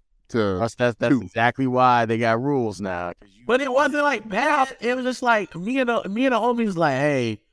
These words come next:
Speaker 3: uh, so-and-so and her friends gonna be at Orland this weekend. You tryna go?" "Yeah." So we pull up three o'clock afternoon. Maybe we'll go see a movie, go get some dinner afterwards,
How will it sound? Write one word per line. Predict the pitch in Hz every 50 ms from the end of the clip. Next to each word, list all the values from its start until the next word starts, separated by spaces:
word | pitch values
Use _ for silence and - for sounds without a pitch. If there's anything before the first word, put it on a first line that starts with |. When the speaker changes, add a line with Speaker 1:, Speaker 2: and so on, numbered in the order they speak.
| _ _ _ _ -
Speaker 3:
uh, | 127 127 127 123 123 120 117 110 110 104 - _ _ _ _ _ _ _
so-and-so | - - - 160 156 156 147 - 143 131
and | 131 131 135
her | 131 117
friends | - - 135 139 143 139 123
gonna | 117 120 107
be | 117 117 117 110 - -
at | 110 113 -
Orland | - 117 131 131 123 110 104
this | 107 104 -
weekend. | 113 107 85 98 95 98
You | 107 -
tryna | - 117 107 107
go?" | 101 120 117 117 120 - _
"Yeah." | - 370 403 415 302 175 104 95 -
So | - 107
we | 104 123
pull | 127 - 208 185 180
up | 175 160 _ -
three | - 165 165
o'clock | 165 - 180 170 170 160 - _ - _ _ _ _ _ _ _ _ _ _ _ _ _ _ _ _ _ _ _ _ _ _ _ _ -
afternoon. | - 156 165 160 - 170 151 156 156 156 156 156 156 156 151 151 151
Maybe | 156 156 147
we'll | 147 151 160
go | 151 160 156
see | 147 - 165 139
a |
movie, | 131 143 151 160 160 156 160 156
go | 139 143 147
get | 147 143 143
some | - 147 131 127
dinner | 127 147 160 165 160 151 110
afterwards, | 110 123 143 156 - - - 180 175 170 175 175 170 170 160 - - - -